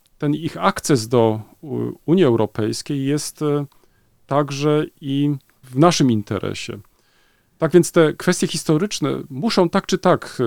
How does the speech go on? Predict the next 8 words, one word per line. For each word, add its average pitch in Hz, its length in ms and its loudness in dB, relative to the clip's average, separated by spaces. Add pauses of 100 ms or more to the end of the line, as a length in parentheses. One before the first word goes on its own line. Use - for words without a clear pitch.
zejść 139 460 -2
po - 160 -4
prostu 131 540 -2 (200)
gdzieś 127 460 -4
na 123 320 0
margines, 123 720 0 (640)
em, 131 540 0 (100)
a 135 380 2